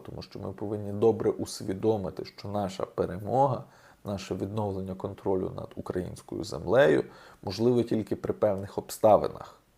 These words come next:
І ми повинні, розуміючи, об'єктивно розуміючи потенціал нашого ворога, ми повинні дуже добре розуміти, а при яких саме обставинах. Ми повинні задаватися такими питаннями. Фактично, а,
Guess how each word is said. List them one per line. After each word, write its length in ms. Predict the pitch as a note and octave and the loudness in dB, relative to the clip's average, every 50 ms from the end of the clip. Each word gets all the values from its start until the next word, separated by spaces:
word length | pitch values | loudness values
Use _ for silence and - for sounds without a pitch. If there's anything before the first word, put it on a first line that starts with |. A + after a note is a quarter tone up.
| _ _ _ _ _ _ _ | _ _ _ _ _ _ _
І 60 | G2 | -4
ми 120 | G2 G#2+ G2+ | -2 -2 0
повинні, 600 | - G#2+ G#2+ A2 A#2 A2 G#2+ G#2+ G#2 F#2 - - - _ _ | 2 2 4 4 4 4 2 0 -4 -4 -6 -8 -12 _ _
розуміючи, 1000 | - F#2+ G#2 G#2 F#2 G2+ A2+ A2+ A#2 B2 A#2+ A#2 G#2 F#2+ G2 F#2+ - - - - | 0 2 2 2 4 2 0 2 2 2 2 0 0 0 -2 -4 -4 -4 -4 0
об'єктивно 760 | - - G2+ F#2+ F#2+ G#2 G2+ - - B2+ A#2 G#2 G2+ G2+ F#2+ | 2 2 2 2 2 0 0 0 2 4 4 4 2 2 0
розуміючи 560 | F2+ G2 F2+ G#2 G2+ G2+ G2+ G2 F#2 - - | 0 0 0 -2 -4 -2 -4 -4 -4 -4 -4
потенціал 680 | - - - - G2+ G2+ F#2+ - - G2+ G2 F2 D#2+ F2+ F#2 | -4 -4 -4 -4 -4 -4 -2 0 4 6 6 6 6 4 2
нашого 420 | E2+ F#2 F#2 - - - G2 F#2 | -2 -4 -4 -6 -4 -2 -2 0
ворога, 440 | F#2 A2 B2 C#3+ D#3 C#3 A#2 - - - - - - - - - | 4 4 6 6 6 4 2 0 -2 -8 -16 -20 -20 -18 -12 -10
ми 60 | F#2 | -6
повинні 320 | F2+ - G#2 A#2 A#2+ A#2+ A2 | -2 0 0 0 0 -2 -2
дуже 240 | G#2 A2 G2 A2 | -2 -2 -2 0
добре 300 | G#2 A2+ A2+ - G#2+ G#2+ | 2 2 2 2 2 2
розуміти, 680 | G#2 G#2+ G#2+ G2+ G2+ G#2+ A2 A#2 B2 A#2 - A2+ A2+ - | 2 2 0 0 -2 -4 -4 -4 -6 -4 -2 -2 -2 0
а 100 | - G2 G2+ | 0 -2 -2
при 240 | - - G#2+ G#2 G#2 | 0 0 0 0 0
яких 320 | G2+ - - A2+ - - | 0 0 -2 -2 -2 -2
саме 340 | - - A2 G#2+ G2 F#2+ E2 | 0 0 0 0 0 -2 -4
обставинах. 680 | - - - - - - - - - A2 - - - - | -6 -6 -8 -10 -6 -4 -4 -4 -4 -6 -8 -10 -12 -10
Ми 80 | - F#2+ | -10 -10
повинні 360 | - - G2 G2+ G2+ G2 F#2+ | -8 -6 -6 -6 -4 -6 -2
задаватися 640 | F#2 G2+ G2 F#2+ G#2 G2+ G#2+ G#2 - - - - - | -2 -2 0 2 4 4 4 4 4 0 -4 -8 -8
такими 340 | - - - - - G#2+ G2 G2+ - | -10 -10 -10 -10 -10 -10 -10 -8 -10
питаннями. 500 | - - - - G2+ G2 - - - - - _ _ _ _ - - - - - - - - - - - _ _ | -12 -8 -6 -4 -4 -4 -6 -10 -16 -20 -20 _ _ _ _ -20 -20 -20 -20 -20 -20 -20 -20 -20 -20 -20 _ _
Фактично, 760 | - G2 - - C#3+ C#3 C3+ - - C3 C3+ C3+ B2+ - - - - | 0 0 4 4 4 2 2 0 -2 2 4 6 6 6 4 0 -4
а, 460 | A2+ A#2 A#2 A2+ A#2 A2 G2+ F#2+ F#2+ | -4 -4 -2 -2 -2 -2 -2 -2 -2